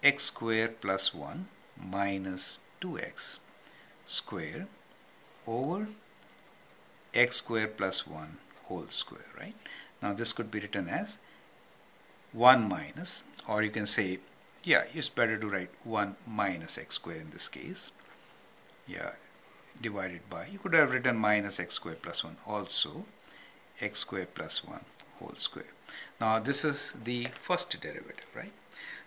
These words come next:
Now derivative of first derivative is the second derivative. So let's find the second derivative. So second derivative is represented by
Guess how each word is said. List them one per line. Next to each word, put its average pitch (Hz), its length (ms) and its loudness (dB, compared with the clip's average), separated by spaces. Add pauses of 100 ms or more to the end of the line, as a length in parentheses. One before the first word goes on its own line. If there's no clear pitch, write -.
Now 110 80 4
derivative 233 600 12 (160)
of 156 280 10
first 170 260 6
derivative 87 560 0 (180)
is 117 280 2
the 110 120 -8
second 101 380 0
derivative. - 220 -10 (1000)
So 117 60 -10
let's 120 180 6
find 107 520 2
the 104 80 -6
second 95 320 0
derivative. - 320 -10 (2750)
So 104 440 2 (720)
second 139 320 10
derivative 107 560 6
is 107 140 -2
represented 104 680 -4
by 98 200 6